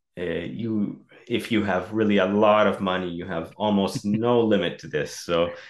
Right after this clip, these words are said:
Speaker 1: <laughs> you know, a trillion dollars or whatever. <laughs>
Speaker 2: Okay. Um... Uh, I'm, uh, I'm not a scientist, and I'm an engineer, so, um, there's something I'd like to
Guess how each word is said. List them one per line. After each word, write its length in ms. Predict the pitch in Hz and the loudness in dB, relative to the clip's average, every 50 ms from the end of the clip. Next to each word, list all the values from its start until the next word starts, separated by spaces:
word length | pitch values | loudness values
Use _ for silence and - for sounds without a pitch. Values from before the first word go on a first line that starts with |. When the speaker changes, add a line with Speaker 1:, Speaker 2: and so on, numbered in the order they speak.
| - - - _ | -20 -20 -20 _
Speaker 1:
<laughs> 380 | _ - - - 110 101 - - | _ -12 -6 -4 -4 -4 -2 0
you 160 | - 139 104 101 | 0 2 2 2
know, 180 | 98 95 95 | 2 2 2
a 100 | 92 92 - | 2 0 -2
trillion 520 | - - 147 147 143 139 139 131 120 113 | -2 0 2 4 4 4 4 4 4 4
dollars 460 | 110 101 101 101 95 92 87 - - 80 | 4 6 6 6 4 2 -2 -2 -4 -6
or 80 | 80 | -6
whatever. 500 | 85 85 82 82 80 - - - 185 - - - - _ _ _ - - - - - | -6 -6 -2 -2 -2 0 0 0 -2 -2 -2 -4 -4 _ _ _ -20 -18 -6 -2 0
<laughs> 540 | 151 151 147 135 139 - - - - - _ - 269 277 269 254 226 - _ _ _ _ _ - - 294 285 277 - - - - _ - | 0 0 0 -2 -4 -4 -8 -12 -14 -18 _ -14 -10 -8 -6 -6 -8 -8 _ _ _ _ _ -16 -14 -14 -14 -14 -14 -16 -18 -14 _ -2
Speaker 2:
Okay. 440 | 160 160 156 - 139 131 123 120 120 | -2 -2 0 2 2 4 4 2 2
Um... 480 | 135 131 131 135 135 135 135 139 143 - _ _ _ _ _ _ _ _ _ _ _ _ _ _ _ _ _ _ _ _ _ _ _ - | 2 2 2 2 2 0 0 -2 -4 -8 _ _ _ _ _ _ _ _ _ _ _ _ _ _ _ _ _ _ _ _ _ _ _ 0
Uh, 40 | 180 | 2
I'm, 480 | 175 165 165 160 160 170 180 175 170 - _ _ _ - | 4 6 6 6 6 4 4 2 0 -4 _ _ _ -8
uh, 140 | 180 175 160 - _ - | -6 -6 -6 -6 _ -4
I'm 160 | 175 170 180 | -2 0 0
not 200 | 208 208 180 - - | 0 0 0 2 4
a 220 | 165 160 151 143 | 4 6 6 4
scientist, 600 | - - 180 170 151 123 - - 113 107 - - | 2 0 0 0 0 -2 -4 -6 -10 -10 -10 -8
and 240 | 127 117 113 127 143 - - | -8 -6 -6 -6 -8 -8 -6
I'm 160 | 143 127 120 | -4 -4 -2
an 120 | 117 120 - - | -4 -4 -4 -4
engineer, 500 | 135 123 123 127 131 170 202 202 190 196 | -2 -2 -2 -2 -2 0 0 2 0 0
so, 460 | - - - - 143 135 131 127 135 - _ - | -2 -2 0 4 6 6 6 4 2 -2 _ -4
um, 400 | 143 139 135 131 131 127 123 131 | 0 2 2 2 2 0 0 -2
there's 240 | - 196 160 - - | 0 0 0 0 0
something 320 | - 196 208 208 - 165 | -2 -2 -2 0 0 -2
I'd 100 | 135 127 | -2 -2
like 360 | 123 120 127 135 165 214 254 - _ _ - | -2 -4 -2 -2 -2 -2 -4 -8 _ _ -10
to 240 | - - 208 196 | -6 -4 -2 -2